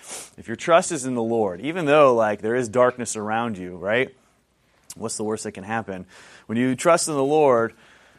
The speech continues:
those who do not have trust, right, they seek all these other things, but they, s-, they're still, the end will be the same,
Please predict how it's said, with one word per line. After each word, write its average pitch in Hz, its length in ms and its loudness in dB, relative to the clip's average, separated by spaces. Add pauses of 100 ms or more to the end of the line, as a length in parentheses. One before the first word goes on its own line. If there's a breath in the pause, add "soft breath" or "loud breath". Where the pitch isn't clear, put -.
those 160 240 6
who 165 80 0
do 151 180 2
not 175 160 4
have 127 160 4
trust, 104 580 -2
right, 117 420 2
they 110 120 -6
seek 160 340 -4
all 147 220 8
these 147 180 0
other 127 220 4
things, 95 580 -10
but 104 120 -8
they, 110 80 -6
s-, - 180 -8
they're 117 160 -10
still, 160 320 0
the 139 160 -2
end 143 180 0
will 139 80 0
be 120 140 -2
the 107 80 -6
same, 98 420 -8